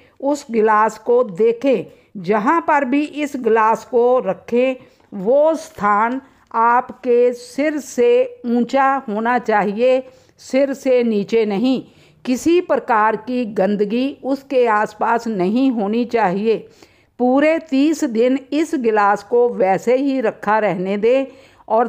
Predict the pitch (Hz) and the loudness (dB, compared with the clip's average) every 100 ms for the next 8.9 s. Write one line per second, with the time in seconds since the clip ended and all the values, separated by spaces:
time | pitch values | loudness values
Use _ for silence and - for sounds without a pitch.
0 | 240 277 294 359 359 311 262 254 240 226 | -2 0 2 2 0 0 0 0 0 -2
1 | 165 160 175 185 220 - - _ - 285 | -2 0 2 2 0 -4 -20 _ -8 -2
2 | 302 - - 254 277 320 311 254 196 190 | -2 -4 -4 0 2 0 0 -2 0 0
3 | 196 190 214 233 240 247 226 262 269 269 | -2 -2 0 0 0 -4 -4 -2 -2 -2
4 | 254 254 262 269 262 202 185 220 214 220 | -2 2 2 0 0 0 2 0 0 -2
5 | 254 240 _ - _ _ _ _ - 240 | -4 -8 _ -20 _ _ _ _ -6 -6
6 | 240 - - 320 285 - 233 247 269 - | -6 -8 -2 -2 -2 -4 -2 0 0 -2
7 | 254 247 254 247 196 220 247 196 208 208 | -6 -4 -4 -2 -2 0 0 0 0 0
8 | - 233 240 196 185 196 202 196 196 | -2 -2 0 0 2 2 2 0 0